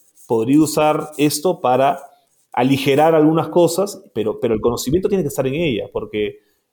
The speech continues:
eh, eh, la, la que va a ir a, a dar una entrevista de trabajo es ella, no es el, no es un asistente virtual, ¿te das cuenta? Entonces,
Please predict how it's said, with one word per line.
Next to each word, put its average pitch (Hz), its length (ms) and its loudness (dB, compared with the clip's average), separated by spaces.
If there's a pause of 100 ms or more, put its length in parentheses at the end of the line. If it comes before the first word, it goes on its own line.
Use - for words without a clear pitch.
eh, - 160 -18
eh, - 140 -14 (240)
la, - 180 -2
la 127 160 0
que 123 140 2
va 139 120 4
a 156 60 6
ir 165 160 4
a, 131 360 2
a 113 160 2
dar 139 120 4
una 156 100 2
entrevista 131 360 0
de 117 60 -2
trabajo 139 260 0
es - 120 -4
ella, 139 240 2
no 135 200 -2
es 147 160 -6
el, 107 180 -4
no 147 80 -4
es 147 120 -2
un 135 80 -2
asistente 110 340 -4
virtual, 98 580 -2
¿te 110 60 -10
das 104 100 -10
cuenta? 120 300 -2
Entonces, 117 520 -10